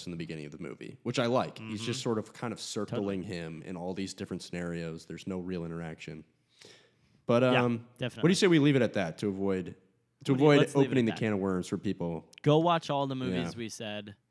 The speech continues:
Speaker 2: I'll put those on my list. All right, next up.
Speaker 1: Back at you.
Speaker 2: An album or artist that you think they would like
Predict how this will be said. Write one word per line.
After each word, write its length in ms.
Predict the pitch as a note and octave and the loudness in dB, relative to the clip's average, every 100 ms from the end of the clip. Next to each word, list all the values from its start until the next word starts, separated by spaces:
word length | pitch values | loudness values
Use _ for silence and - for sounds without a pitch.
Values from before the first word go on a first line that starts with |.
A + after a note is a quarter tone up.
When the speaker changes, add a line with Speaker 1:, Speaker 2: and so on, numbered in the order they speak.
| _ _ _ - | _ _ _ -8
Speaker 2:
I'll 120 | A#2+ | -4
put 220 | - B2+ | -2 -2
those 180 | B2 A2+ | -4 -8
on 120 | A2+ | -8
my 120 | G#2+ G#2 | -8 -8
list. 540 | G2 F#2+ - - - - _ _ - | -6 -6 -6 -14 -18 -20 _ _ 0
All 80 | B2 | 2
right, 200 | G2 B2+ | 0 -2
next 460 | C3 E3+ - - | -4 -2 -4 0
up. 260 | C3+ A#2 - | 2 2 0
Speaker 1:
Back 200 | A2 G#2+ | 0 0
at 220 | A2 F2+ | -2 -4
you. 120 | E2+ E2 - _ _ _ _ _ _ _ _ _ _ _ | -6 -8 -14 _ _ _ _ _ _ _ _ _ _ _
Speaker 2:
An 200 | C3+ C3+ - | -4 -2 0
album 540 | C3+ D3+ F3 F#3+ G3 - _ | 4 4 4 -2 -6 -12 _
or 160 | C3+ C3+ - | 0 0 4
artist 600 | D#3+ D3+ G#2 - - - - _ _ _ _ _ _ _ _ _ _ | 4 4 0 -6 -12 -14 -20 _ _ _ _ _ _ _ _ _ _
that 200 | C3 A#2+ | -2 -2
you 220 | A#2 B2+ C3 | 2 6 6
think 500 | - A2 A2+ - - _ _ _ _ | 4 -8 -8 -18 -20 _ _ _ _
they 140 | A#2+ A2+ | -2 0
would 120 | B2 | 0
like 380 | G2+ G2 - | -4 -6 -10